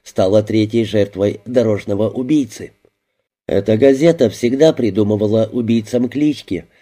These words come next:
которые могут прийтись по вкусу широкой публике. Тут следовали лондонским образцам, где подобного рода стиль давно в ходу. Полиции это не нравилось.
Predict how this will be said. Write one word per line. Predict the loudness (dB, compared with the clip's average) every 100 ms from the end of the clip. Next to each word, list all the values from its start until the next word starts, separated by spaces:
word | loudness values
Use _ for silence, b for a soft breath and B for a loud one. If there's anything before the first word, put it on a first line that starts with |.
| b
которые | b 0 2 2
могут | 2 0 -2 -4
прийтись | -4 -4 -4 -6
по | -2 -4
вкусу | -2 -8 -8 -6 -6
широкой | -2 0 0 0 -2
публике. | 0 0 -2 -8 -14 -20 _ _ _ _ _ -6
Тут | -4 -4
следовали | -2 0 2 2 2 0
лондонским | 0 0 0 0 -6 -6 -6 -6 -6
образцам, | -4 -2 -4 -2 -2 -2 -6 b b b
где | -10 -4 -2
подобного | -2 0 0 0 0 2
рода | 2 2 0
стиль | 0 0 0 -4
давно | -6 -4 -4 -6
в | -6
ходу. | -4 -2 -2 -4 _ _ _ _ _ _ _
Полиции | 2 2 2 -2 -2 -2
это | -2 -4 -4 -2
не | -2 0
нравилось. | 0 0 -2 -6 -12 -20